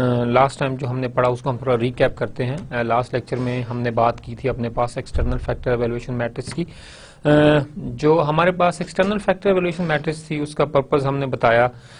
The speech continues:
कि हमारे पास एक firm जो है वो अपनी strength और, sorry, it's, अ, फर्म जो है अपनी अपॉर्चुनिटीज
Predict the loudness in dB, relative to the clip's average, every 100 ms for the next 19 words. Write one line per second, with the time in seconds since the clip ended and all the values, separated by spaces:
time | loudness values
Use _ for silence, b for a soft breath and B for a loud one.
0 | B B 2 4 4 2 -4 0 4 4
1 | 4 4 4 0 -2 0 0 0 0 0
2 | 2 2 2 0 0 -4 -6 -4 -2 -4
3 | -10 -18 -6 0 4 4 2 0 0 0
4 | -2 -6 -4 0 2 2 0 -2 -4 -8
5 | B B B B B 0 2 2 2 4
6 | 4 2 0 0 -4 -4 -4 -8 -10